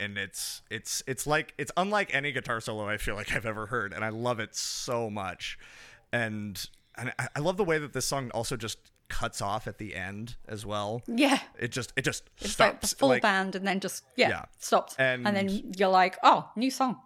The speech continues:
Speaker 1: One, one of the things I love about the, this album is the push and pull of it. It knows when to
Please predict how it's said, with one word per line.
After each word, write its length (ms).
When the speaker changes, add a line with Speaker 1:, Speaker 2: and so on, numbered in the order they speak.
Speaker 1:
One, 240
one 160
of 60
the 80
things 220
I 80
love 360
about 400
the, 220
this 260
album 300
is 180
the 180
push 340
and 140
pull 280
of 100
it. 200
It 180
knows 500
when 460
to 480